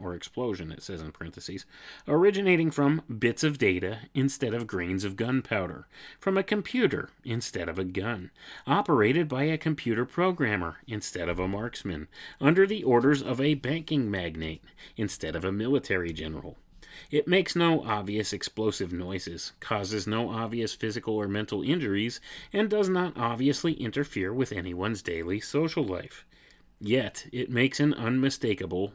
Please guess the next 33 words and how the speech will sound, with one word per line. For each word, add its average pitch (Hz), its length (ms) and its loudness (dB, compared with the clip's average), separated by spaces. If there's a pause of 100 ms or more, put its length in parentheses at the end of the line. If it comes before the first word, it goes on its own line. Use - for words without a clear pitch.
(120)
noise, 120 720 -2 (400)
causes 123 460 2
unmistakable 104 840 -2
physical 98 480 -2
and 95 140 0
mental 95 300 -2
damage, 147 500 0 (260)
and 180 200 4
unmistakably 156 840 4
interferes 113 560 0
with 123 140 -4
the 147 100 0
daily 104 400 -2
social 165 420 -2
life, 92 360 -14
i 98 80 -2
e 104 400 -4
unmistakable 95 840 -2 (280)
to 123 160 6
a 90 60 4
trained 110 420 2
observer, 98 640 -2
one 101 300 -4
who 104 140 -4
knows 92 320 -2
what 87 140 -6
to 85 80 -10
look 113 200 -4
for. 92 320 -6 (600)
The 117 120 2
public 160 500 4
cannot 170 480 2
comprehend 123 800 0